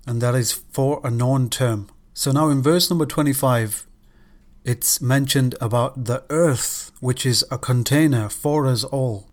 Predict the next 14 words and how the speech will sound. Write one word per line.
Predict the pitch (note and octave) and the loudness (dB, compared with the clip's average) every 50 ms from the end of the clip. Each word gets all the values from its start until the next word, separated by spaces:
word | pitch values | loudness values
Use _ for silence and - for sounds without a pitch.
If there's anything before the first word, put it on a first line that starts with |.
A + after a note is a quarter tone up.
| - - - | -14 -8 -6
And | A#2 A2+ | -2 0
this | C#3 B2+ | 0 0
container | - - D#3 C#3+ C3+ C3 D3 D3+ F3 F#3+ F#3 E3 | 0 2 2 2 2 2 4 4 4 4 4 2
exists | C#3+ C#3 C#3 C3 A2+ A#2 A#2 A#2+ D3 C#3+ - - - - - - - - _ - - - | 2 0 -2 -2 -2 0 2 2 4 4 2 0 0 -2 -4 -4 -4 -6 _ -20 -8 -2
the | A#2+ C3 | 2 4
living | B2+ C3+ D#3+ D#3+ F#3 D#3 C#3 D3+ E3 - - - - - - - - - - - | 4 6 6 6 4 4 4 2 -2 -6 -12 -20 -20 -20 -20 -20 -20 -18 -8 -2
and | D#3+ E3+ | -2 0
also | - - G3 G#3 G3+ - - G3+ F#3+ | 2 4 4 4 4 6 6 6 6
the | E3+ F3+ D#3+ | 6 4 4
dead | C#3 E3 G#3+ A#3+ E3 A#2+ - | 4 4 2 2 0 -4 -4
that | C#3+ C3 C3+ | -4 -2 0
we | C3+ C3+ | 2 2
have | C3 C3+ B2+ B2 G#2+ G#2 | 4 4 2 2 0 2
buried, | C3 D3 E3+ D#3 A#2 G#2+ F#2+ - | 2 4 4 4 2 0 -4 -8